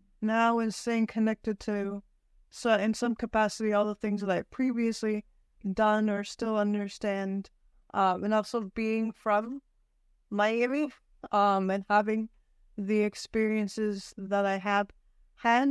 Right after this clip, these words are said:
whether that was being homeless, whether that was the fact that I had dropped out of school,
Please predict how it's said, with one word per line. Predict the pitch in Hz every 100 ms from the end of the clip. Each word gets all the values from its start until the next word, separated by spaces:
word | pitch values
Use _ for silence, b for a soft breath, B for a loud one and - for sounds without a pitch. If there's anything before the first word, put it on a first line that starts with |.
| 262
whether | 240 214 202
that | 202 185
was | 190 -
being | 202 190
homeless, | 214 214 220 220 220 - _ _ _ -
whether | 196 190
that | 185
was | 185 185
the |
fact | - 202 -
that | 196
I |
had | 208 185
dropped | 190 190
out | 196 185
of |
school, | - - 240 247 240 240